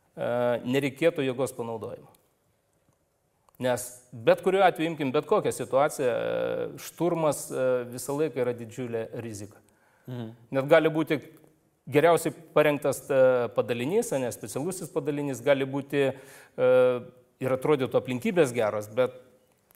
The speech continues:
Speaker 1: kaip sako, fortūna ne tą pusę biškį pasisuka kartais.
Speaker 2: Taip, nepaėjo korta.
Speaker 1: Jo,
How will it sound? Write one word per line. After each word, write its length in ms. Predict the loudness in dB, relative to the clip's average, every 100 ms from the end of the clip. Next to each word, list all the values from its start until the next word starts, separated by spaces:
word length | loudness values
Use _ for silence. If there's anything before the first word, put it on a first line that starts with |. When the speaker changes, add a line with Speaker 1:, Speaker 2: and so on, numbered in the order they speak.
| _ _
Speaker 1:
kaip 180 | -10 -6
sako, 280 | 0 0 -2
fortūna 480 | -6 -6 -4 -4 -2
ne 120 | -4 -4
tą 160 | -4
pusę 340 | -6 -4 -2 -2
biškį 300 | -6 -12 -10
pasisuka 540 | -8 -8 -10 -10 -10
kartais. 400 | -14 -16 -18 -20 -8
Speaker 2:
Taip, 240 | -6 -6 -8
nepaėjo 480 | -6 -2 0 0 -2 -8
korta. 220 | -14 -14 -14
Speaker 1:
Jo, 340 | -8 -4 -4